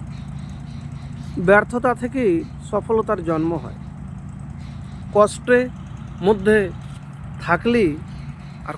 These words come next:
কষ্ট থেকে উদ্ধার হলেই আপনার সুখ আছে।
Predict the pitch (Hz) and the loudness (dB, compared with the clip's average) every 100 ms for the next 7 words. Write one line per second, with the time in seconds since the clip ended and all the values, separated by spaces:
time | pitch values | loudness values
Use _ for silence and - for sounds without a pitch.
0 | 180 185 - 226 233 - 170 185 190 196 | 0 2 2 0 0 0 2 2 0 0
1 | 180 - - - 143 185 233 180 156 - | 0 -4 -10 -8 2 8 8 8 4 -6
2 | - - - - - 151 175 170 147 - | -14 -14 -16 -14 -4 -4 -2 -4 -4 -8
3 | 220 - 170 - | -6 -6 -8 -8